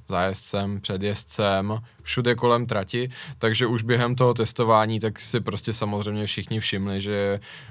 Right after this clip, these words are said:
Valtteri Bottas a Lewis Hamilton tak jako tahají volant k sobě a od sebe. V ten moment někdo z-, zanalyzoval to video, všimnul si, že se hejbou ta přední kola v jiné ose než jakoby, nebo proti sobě.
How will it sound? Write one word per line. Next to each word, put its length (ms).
Valtteri 680
Bottas 580
a 60
Lewis 240
Hamilton 460
tak 160
jako 240
tahají 380
volant 320
k 100
sobě 360
a 80
od 180
sebe. 500
V 120
ten 180
moment 400
někdo 440
z-, 260
zanalyzoval 720
to 100
video, 360
všimnul 320
si, 160
že 120
se 160
hejbou 360
ta 120
přední 360
kola 240
v 60
jiné 260
ose 280
než 240
jakoby, 480
nebo 280
proti 340
sobě. 540